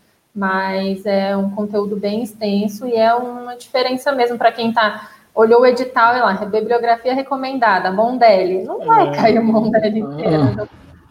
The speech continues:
Speaker 2: Não,
Speaker 1: É.
Speaker 2: aí não dá, não dá pra você estudar, porque você só fica-,
Speaker 1: Não.
Speaker 2: ficaria na dentística, né? E tem
Speaker 1: É,
Speaker 2: to-,
Speaker 1: faz
Speaker 2: todas as
Speaker 1: faculdade de
Speaker 2: outras
Speaker 1: novo, então.
Speaker 2: <laughs> É. Sem, sem, não tem como, como fazer isso. A gente, e,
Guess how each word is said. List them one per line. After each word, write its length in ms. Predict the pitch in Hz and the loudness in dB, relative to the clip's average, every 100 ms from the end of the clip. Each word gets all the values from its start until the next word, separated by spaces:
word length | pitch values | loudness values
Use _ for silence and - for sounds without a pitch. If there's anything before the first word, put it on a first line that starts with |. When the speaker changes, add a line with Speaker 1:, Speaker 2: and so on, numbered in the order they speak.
| - - | -20 -2
Speaker 2:
Não, 260 | 139 151 156 | 2 4 6
Speaker 1:
É. 80 | 131 | 6
Speaker 2:
aí 120 | 139 | 4
não 160 | 165 180 | 4 6
dá, 360 | 190 214 202 - - 170 | 4 2 -2 -18 -10 -2
não 120 | 170 | 2
dá 120 | 185 | 2
pra 60 | 190 | 4
você 140 | 214 | 2
estudar, 340 | 214 254 240 233 | 2 0 0 0
porque 160 | 226 | -2
você 80 | 190 | -8
só 220 | 190 190 | -4 -4
fica-, 240 | 185 190 190 | -2 -2 -2
Speaker 1:
Não. 140 | 208 226 | 0 0
Speaker 2:
ficaria 300 | 220 190 185 | 2 0 0
na 100 | 202 | 0
dentística, 880 | 208 226 226 - 220 - - 160 139 | -2 -2 -4 -6 -6 -6 -6 -2 -2
né? 220 | 139 143 | 0 -2
E 260 | 135 135 135 - | -2 -2 -2 -4
tem 100 | 143 | -4
Speaker 1:
É, 100 | 147 | -2
Speaker 2:
to-, 100 | 165 | -2
Speaker 1:
faz 160 | 180 | -2
Speaker 2:
todas 280 | 175 175 196 | -2 0 0
as 40 | 214 | 0
Speaker 1:
faculdade 140 | 196 | 2
de 60 | 185 | 2
Speaker 2:
outras 320 | 180 196 190 | 2 0 0
Speaker 1:
novo, 280 | 349 302 277 | 2 4 2
então. 460 | 311 330 - - - - - | 0 -2 -4 -12 -18 -12 -2
Speaker 2:
<laughs> 20 | |
É. 500 | 180 180 220 139 139 - _ _ - 170 - - | 0 0 0 -2 -4 -12 _ _ -20 -20 -20 -20
Sem, 400 | - - 147 160 | -18 -10 -8 -8
sem, 360 | 151 156 165 165 - | -8 -8 -8 -10 -8
não 160 | 160 160 | -6 -4
tem 180 | 156 | -4
como, 360 | 160 185 196 190 | -2 -2 -2 -6
como 240 | - 170 | -6 -4
fazer 260 | 175 175 185 | 0 2 2
isso. 240 | 127 - _ - - | 0 -4 _ -14 -6
A 60 | |
gente, 360 | 147 190 196 220 | -2 0 2 2
e, 540 | 185 147 147 147 165 | 2 2 -2 0 0